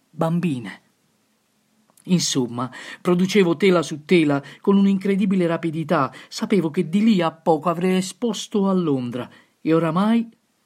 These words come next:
avevo preparato nove dipinti e cinquanta disegni. Fui apprezzatissimo grazie a quei lavori, ottenni un buon successo. I critici britannici mi trattarono meglio di quelli francesi.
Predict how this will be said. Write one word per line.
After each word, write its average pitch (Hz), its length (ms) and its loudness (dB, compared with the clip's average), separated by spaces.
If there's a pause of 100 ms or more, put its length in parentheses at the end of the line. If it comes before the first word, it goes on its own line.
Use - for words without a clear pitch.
(160)
avevo 185 320 0
preparato 175 540 0
nove 196 440 2
dipinti 208 580 -2
e 190 60 0
cinquanta 185 720 -2
disegni. 143 720 -8 (1000)
Fui 170 260 0
apprezzatissimo 151 1080 -2
grazie 151 420 0
a 123 60 -4
quei 135 220 -2
lavori, 123 440 -4 (240)
ottenni 202 420 2
un 202 140 2
buon 247 200 2
successo. - 760 -4 (380)
I 143 100 -4
critici 180 480 2
britannici 160 640 0
mi 139 120 -4
trattarono 160 540 0
meglio 190 280 0
di 160 140 -4
quelli 170 260 -2
francesi. 151 640 -6